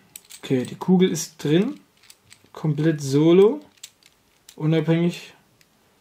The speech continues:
Das kann man so öffnen. Aha. Ach, das sind,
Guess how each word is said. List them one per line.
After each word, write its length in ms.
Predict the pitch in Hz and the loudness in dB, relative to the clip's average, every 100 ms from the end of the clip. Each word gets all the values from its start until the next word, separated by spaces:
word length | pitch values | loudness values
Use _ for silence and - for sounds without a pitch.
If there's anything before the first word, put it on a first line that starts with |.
| _ _ _ | _ _ _
Das 160 | - - | -20 -16
kann 200 | - 143 | -8 -6
man 80 | 131 | -4
so 100 | 135 | -2
öffnen. 540 | 135 135 190 208 226 - _ _ _ _ _ _ _ - - _ _ _ _ _ - - _ _ _ - - 143 131 | -4 0 0 0 -4 -14 _ _ _ _ _ _ _ -20 -20 _ _ _ _ _ -20 -20 _ _ _ -20 -18 -18 -14
Aha. 400 | 143 127 104 - 143 - _ _ _ _ _ - - - _ _ - - - - _ _ _ _ _ _ _ _ _ _ _ _ _ - | -10 -10 -12 -16 -20 -20 _ _ _ _ _ -20 -20 -20 _ _ -20 -20 -20 -20 _ _ _ _ _ _ _ _ _ _ _ _ _ -12
Ach, 80 | - | -4
das 160 | 185 | 0
sind, 320 | 190 185 - | 0 -2 -8